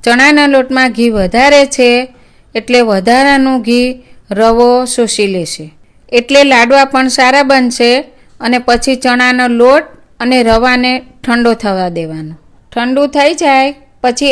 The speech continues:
એમાં દળેલી ખાંડ અને એલચીનો ભૂકો નાખી બધું મિક્સ કરી લેવાનું. સારી રીતે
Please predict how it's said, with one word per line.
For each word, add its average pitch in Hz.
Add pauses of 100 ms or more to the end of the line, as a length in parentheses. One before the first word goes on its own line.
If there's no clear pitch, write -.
એમાં 262
દળેલી 254
ખાંડ 285 (360)
અને 254 (120)
એલચીનો 294
ભૂકો 262
નાખી 269
બધું 254
મિક્સ 254
કરી 214
લેવાનું. 165 (580)
સારી 247
રીતે 294